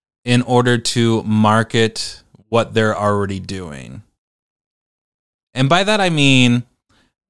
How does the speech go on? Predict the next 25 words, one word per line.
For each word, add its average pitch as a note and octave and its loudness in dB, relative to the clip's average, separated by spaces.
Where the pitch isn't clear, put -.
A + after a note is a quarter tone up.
when D#3+ 2
you E3+ 2
do D#3+ -2
it D3 0
in C3 -2
a B2 -2
very B2 2
lazy G#2+ -2
way. F2 -12
When B2+ 2
you D#3 2
do E3 0
things C#3 -2
like A#2 0
putting A#2+ -2
hardly B2 -2
any A#2 -2
effort G#2+ -2
into G2+ -4
it, F2+ -8
and A2+ 2
make A2+ -2
very A#2+ 0
short A#2+ 0
episodes G2+ -4